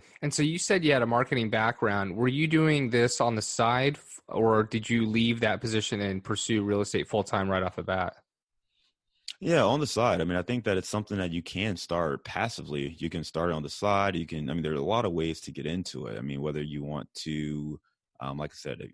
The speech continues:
Speaker 2: house hack, or a lot of people will start with turnkey or passive investing.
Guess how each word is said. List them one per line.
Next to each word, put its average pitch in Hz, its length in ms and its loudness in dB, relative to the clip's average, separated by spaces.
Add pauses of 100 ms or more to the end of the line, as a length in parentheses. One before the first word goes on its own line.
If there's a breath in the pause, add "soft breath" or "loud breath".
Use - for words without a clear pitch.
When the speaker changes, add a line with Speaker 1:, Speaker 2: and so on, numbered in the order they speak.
Speaker 2:
house 90 280 -2
hack, 95 320 -2
or 69 220 -6
a 60 100 -6
lot 78 200 -2
of - 40 -12
people 73 220 -8
will 71 80 -6
start 76 340 -6
with 71 320 -6 (120)
turnkey 107 640 -4
or 73 140 -4
passive 101 480 -6
investing. 98 560 -4